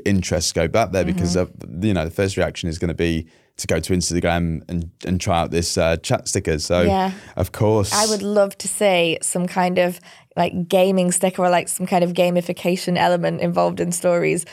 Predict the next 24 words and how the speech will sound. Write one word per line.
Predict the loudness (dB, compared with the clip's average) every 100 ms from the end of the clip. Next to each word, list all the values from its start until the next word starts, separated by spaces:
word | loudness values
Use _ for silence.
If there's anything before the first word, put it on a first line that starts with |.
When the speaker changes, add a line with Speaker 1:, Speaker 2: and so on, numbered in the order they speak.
| -6
Speaker 2:
You | 0
know, |
like, | 2 2
in | 0
Facebook | 2 0 0 -2
Messenger, | 0 0 0 -2
they | 0 0
have, | 2 0 -4 -4
uh, | 0 0
in-platform | 0 -2 -2 -2 -2 -2
games. | 0 -2 -2 -4 2
Speaker 1:
Yeah. | 4 4
Speaker 2:
I | 2
would | 2
love | 4 4
to | 4
Speaker 1:
Yeah. | 4
Speaker 2:
see |
something | 2 2 0
like | 0
that | 0 -2 -2
come | -6
to | -4
stories. | -2 0 0 0 -4